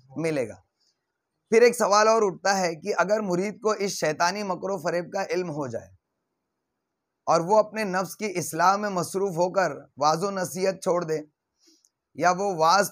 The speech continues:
तो करे लेकिन उसमें सिद्क और इखलास की शर्त को मलहूज न रखे, तो अब उसे किस बात का खौफ होगा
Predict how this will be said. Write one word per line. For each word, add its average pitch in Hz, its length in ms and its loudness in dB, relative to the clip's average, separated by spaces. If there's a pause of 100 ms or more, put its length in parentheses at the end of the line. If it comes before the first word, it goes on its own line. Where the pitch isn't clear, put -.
तो 214 100 0
करे 180 560 -2
लेकिन 165 300 -6
उसमें 180 380 -6
सिद्क 185 380 -4
और 190 180 2
इखलास 165 480 -2
की 190 200 -8
शर्त 165 380 -4
को 180 140 -4
मलहूज 160 400 -2
न 175 160 -2
रखे, 139 300 -6
तो 156 140 -6
अब 185 320 -2
उसे 175 260 -6
किस 180 240 -4
बात 160 300 -2
का 175 120 -4
खौफ 147 240 -8
होगा 127 280 -12